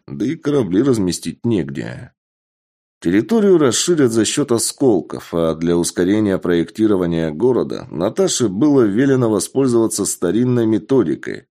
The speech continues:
Ctrl-C, Ctrl-V. Другими словами, скопировать и вставить. Девушка сделает один микрорайон и начнёт его копировать. Тупо, некрасиво и много других эпитетов прозвучало от девушки.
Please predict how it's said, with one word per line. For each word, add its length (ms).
Ctrl-C, 840
Ctrl-V. 1000
Другими 480
словами, 640
скопировать 680
и 80
вставить. 680
Девушка 800
сделает 540
один 320
микрорайон 720
и 220
начнёт 500
его 240
копировать. 880
Тупо, 340
некрасиво 880
и 120
много 400
других 420
эпитетов 520
прозвучало 720
от 160
девушки. 560